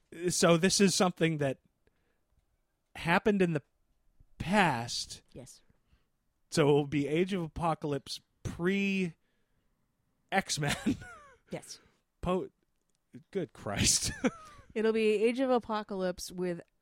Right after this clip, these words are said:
Speaker 2: at the moment, without, um, Stewart or McKellen attached to it.
Speaker 1: It's probably a wise choice, 'cause, yeah, you saw 'em. <laughs> They,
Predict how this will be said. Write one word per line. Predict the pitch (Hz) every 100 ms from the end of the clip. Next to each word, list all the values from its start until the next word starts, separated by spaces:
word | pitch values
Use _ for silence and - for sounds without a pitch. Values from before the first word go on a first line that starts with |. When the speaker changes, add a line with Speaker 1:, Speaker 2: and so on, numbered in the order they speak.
| _ - - -
Speaker 2:
at | 208
the | 202
moment, | 175 190 240 214 180 -
without, | 175 170 - 170 165 147 -
um, | 156 151 143 139 135 139 _ _
Stewart | - - - 151 151 143 _
or | 151 151 147 143 139 147 -
McKellen | 147 - 139 131 131 _ _
attached | 175 - 131 -
to | 123
it. | 87 _ _ _ _ _ _ _ -
Speaker 1:
It's | -
probably | 151 113 95
a |
wise | 90 95 90
choice, | - 98 85 -
'cause, | 98 82 - - _ _ _ _ _ _ _ _ -
yeah, | 104
you | 113 131
saw | - 104 90
'em. | 85 85 _ - -
<laughs> | - 147 - -
They, | 156